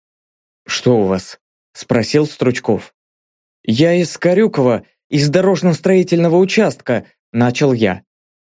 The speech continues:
«Вы же сказали, из П Р Б девяносто шесть», перебил меня Стручков. «Это не я из П Р Б,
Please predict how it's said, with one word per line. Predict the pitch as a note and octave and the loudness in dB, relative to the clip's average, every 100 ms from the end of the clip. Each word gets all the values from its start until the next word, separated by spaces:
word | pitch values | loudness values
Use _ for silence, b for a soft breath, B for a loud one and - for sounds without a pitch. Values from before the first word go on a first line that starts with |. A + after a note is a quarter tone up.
| _ - | _ -6
«Вы | G#2+ A2+ | -2 0
же | |
сказали, | A2 - G#2+ A#2 A2 | 0 -2 0 2 2
из | G#2+ - | -2 -2
П | B2 | -2
Р | A#2 | 0
Б | A2 A#2 | 0 0
девяносто | A#2 A2 G#2 - B2+ | 2 0 0 0 -2
шесть», | B2 G#2 - _ _ _ - | 0 -2 -6 _ _ _ 0
перебил | A#2+ G#2 B2+ D3+ | 2 2 0 2
меня | C#3+ A2+ G#2 | 2 2 0
Стручков. | - A#2 - A2 - - _ _ _ _ | -2 -4 -2 -4 -4 -12 _ _ _ _
«Это | - D3 G3 G3 A3 | -4 -2 0 0 2
не | A3 G#3+ | 4 4
я | A#3+ G3 | 2 0
из | B2+ - | -2 -2
П | C#3+ | 0
Р | B2+ | 0
Б, | A#2 A2 | 0 -2